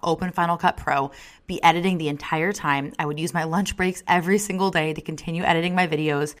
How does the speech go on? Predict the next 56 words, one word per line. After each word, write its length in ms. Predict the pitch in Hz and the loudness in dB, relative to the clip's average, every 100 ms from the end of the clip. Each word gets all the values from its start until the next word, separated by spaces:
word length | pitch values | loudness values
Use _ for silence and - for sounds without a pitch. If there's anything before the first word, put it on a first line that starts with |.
| - | 2
And 140 | 190 | 6
then 120 | 226 | 8
I 60 | 233 | 10
was 160 | 202 | 8
editing 300 | 185 175 170 | 6 4 0
on 80 | 151 | -2
the 60 | 151 | 6
bus 260 | 185 196 | 6 6
ride 160 | 185 170 | 4 4
home, 400 | 180 170 170 175 | 4 4 2 0
and 160 | - 156 | -2 0
then 100 | 151 | 2
I 60 | |
would 160 | 151 147 | 2 0
keep 260 | - 190 - | -2 0 2
editing 480 | 170 160 160 160 - - | 2 2 -2 -6 -4 4
all 160 | 170 | 6
night 240 | 170 156 - | 6 4 4
long 420 | 156 147 147 151 | 2 2 2 -6
until 560 | - 151 - 151 143 143 | -8 -8 -4 0 0 2
I 120 | 151 | 2
would 200 | 139 147 | 4 0
just 400 | 143 139 139 - - _ _ - | 2 0 0 -10 -20 _ _ -4
wash 380 | 156 131 139 | 4 6 4
and 100 | - | -4
repeat. 360 | 139 - 85 - | -8 -8 -12 -8
And 140 | 135 | -2
it 60 | 185 | 0
was 160 | 190 - | 0 0
genuinely 600 | 180 165 190 208 202 202 | 2 2 2 0 0 0
just 320 | 190 180 - | 0 -2 -4
something 380 | - 156 151 185 | 0 0 -2 -2
that 120 | 180 | 0
I 80 | 160 | 2
was 180 | 160 - | 0 -8
finally 500 | _ 160 165 175 180 | _ 0 0 -2 -2
so 340 | - 190 165 | -2 0 0
excited 420 | 170 - 156 156 | 0 2 2 2
to 80 | 160 | -6
be 140 | 156 | -8
doing 320 | 147 160 151 160 | -6 -4 -4 -4
for 120 | 170 | -4
myself. 540 | 151 143 - 139 190 - | -2 -2 2 2 2 -6
And 300 | - 160 151 - - - - _ _ | -6 -6 -8 -12 -20 -20 -20 _ _
I 140 | 190 190 | 6 8
honestly 340 | 185 196 208 | 6 4 0
believe 360 | 175 165 165 165 | 0 0 0 -2
if 160 | - | -6
you 100 | 180 | -6
put 160 | 175 185 | -4 -4
your 120 | 180 | -4
heart 260 | 151 160 156 | -2 -2 -2
and 180 | 170 151 | -8 -4
soul 220 | 151 151 | -4 -2
into 140 | 165 | -4
something, 500 | 160 170 165 190 190 | -2 -2 0 -4 -4